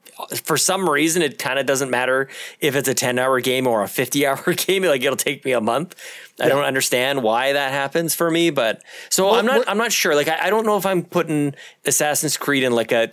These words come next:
Speaker 1: count on it, wait
Speaker 2: It's,
Speaker 1: for
Speaker 2: like,
Speaker 1: my
Speaker 2: in the might play
Speaker 1: impressions.
Speaker 2: pile then,
Speaker 1: I would
Speaker 2: is what
Speaker 1: say
Speaker 2: I would
Speaker 1: so.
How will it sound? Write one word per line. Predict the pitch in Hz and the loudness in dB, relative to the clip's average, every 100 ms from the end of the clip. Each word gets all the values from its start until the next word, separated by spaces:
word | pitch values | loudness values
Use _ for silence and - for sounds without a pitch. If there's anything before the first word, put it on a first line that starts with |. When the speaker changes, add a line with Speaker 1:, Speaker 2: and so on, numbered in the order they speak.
| - | -2
Speaker 1:
count | 160 139 143 | 0 0 0
on | 139 135 | 0 0
it, | 139 135 | 0 -2
wait | 139 139 143 | -2 0 2
Speaker 2:
It's, | 269 | 2
Speaker 1:
for | 143 | 4
Speaker 2:
like, | 131 | 4
Speaker 1:
my | 127 | 4
Speaker 2:
in | |
the | 107 | 4
might | 101 175 | 4 2
play | 117 | 2
Speaker 1:
impressions. | 98 90 - | 0 0 -2
Speaker 2:
pile | - 87 | -4 -8
then, | - - - | -14 -14 -6
Speaker 1:
I | 151 | -2
would | 165 | 0
Speaker 2:
is | 151 | 2
what | |
Speaker 1:
say | 120 | 2
Speaker 2:
I | |
would | 95 | 0
Speaker 1:
so. | - 104 87 | 0 0 -2